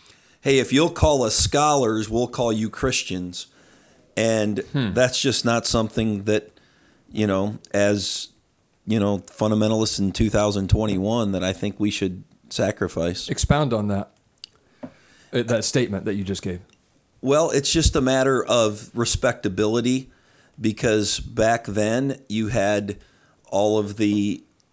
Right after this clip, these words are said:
Speaker 1: you know, big universities, and they have their religious departments, and,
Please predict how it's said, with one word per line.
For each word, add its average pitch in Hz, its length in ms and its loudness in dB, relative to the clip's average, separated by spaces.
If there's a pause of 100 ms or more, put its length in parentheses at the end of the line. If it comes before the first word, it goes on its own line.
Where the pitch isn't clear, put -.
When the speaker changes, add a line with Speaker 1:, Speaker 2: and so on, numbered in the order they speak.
(300)
Speaker 1:
you 120 120 2
know, 107 140 2
big 107 260 0
universities, 107 840 2
and 101 120 -2
they 104 60 0
have 101 180 0
their 101 100 2
religious 104 460 0
departments, 104 760 -2
and, 101 220 -4